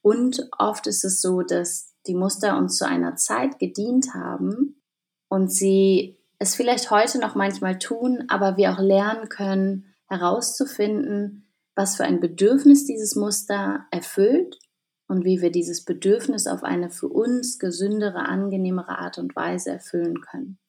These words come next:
Und bei mir zum Beispiel war das so, dass ich, ähm, was das Thema Essen, also die Essstörung, mit denen ich sehr viele Jahre beschäftigt war, immer mal wieder, mal mehr und mal weniger. Und ich habe eine Verhaltenstherapie damals ja auch gemacht. Ich habe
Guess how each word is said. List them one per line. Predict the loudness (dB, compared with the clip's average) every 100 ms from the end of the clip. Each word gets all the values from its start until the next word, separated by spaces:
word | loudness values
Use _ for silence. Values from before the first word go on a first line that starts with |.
| -4
Und | 0 0 0
bei | 2
mir | 4 6 8
zum | 8
Beispiel | 8 4 0 2
war | 2
das | 2 2
so, | 0 0
dass | 0 0
ich, | 0 -4 -10 _ _ _ _ -8
ähm, | -4 -2 -2
was | -2 -4
das | -4 -4
Thema | -2 0 0 -2
Essen, | -2 0 0 0 0
also | -2 -4 -2 -2 -2
die | -2 -4
Essstörung, | -2 -2 -4 -2 -2 -2 -4 -4 -2 -4 -8 _ _ _ -16
mit | -6
denen | -2 -2
ich | -2
sehr | -6 -6
viele | -4 -2
Jahre | -2 -2 -4
beschäftigt | -6 -6 -6 -6 -8 -6 -4
war, |
immer | -2 -2
mal | -2 -4 0
wieder, | 2 2 0
mal | 0 0
mehr | -2 -4
und | -2
mal | 0 0
weniger. | -2 -6 -10 -8 -8 -8 _
Und | -4 0 0 0 -4 -4
ich | 0
habe | 2 4 4 4 4 0 -2
eine | -6
Verhaltenstherapie | -4 -4 0 0 -2 -6 -8 -6 -6 -4
damals | -4 -4 -4 -6
ja | -8
auch | -8
gemacht. | -6 -4 -6 -12 -14
Ich |
habe | -14